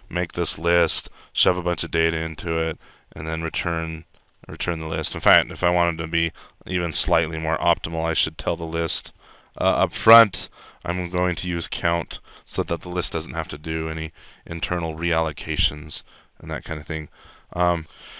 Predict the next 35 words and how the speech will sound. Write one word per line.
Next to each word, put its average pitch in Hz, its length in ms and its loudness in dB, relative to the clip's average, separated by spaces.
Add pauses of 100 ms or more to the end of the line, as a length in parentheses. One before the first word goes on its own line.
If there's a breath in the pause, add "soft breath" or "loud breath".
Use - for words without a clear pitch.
(260 loud breath)
go 104 120 8
watch 98 220 10
some 104 140 4
of 90 80 2
the 85 60 0
data 85 280 4
structures 82 520 0
videos 82 440 0
if 80 120 -6
you 80 60 -6
want 80 140 -4
to 80 60 -8
know 80 140 0
how 80 180 0
a 78 80 0 (300 soft breath)
list 90 280 -2
works 85 240 -4
internally 80 400 -4
and 76 100 -6
how 76 100 -6
there's 76 140 -4
some - 140 -8
over-, 76 360 -6
overhead. 82 380 -2 (360 loud breath)
Anyway, 151 320 12 (840 loud breath)
so, - 160 8
I 151 160 12
don't - 220 -6
know, 165 400 12
it's 156 100 10
kinda 170 220 8
clunky. 101 360 4
I 98 60 10
have 101 140 10
to 90 240 2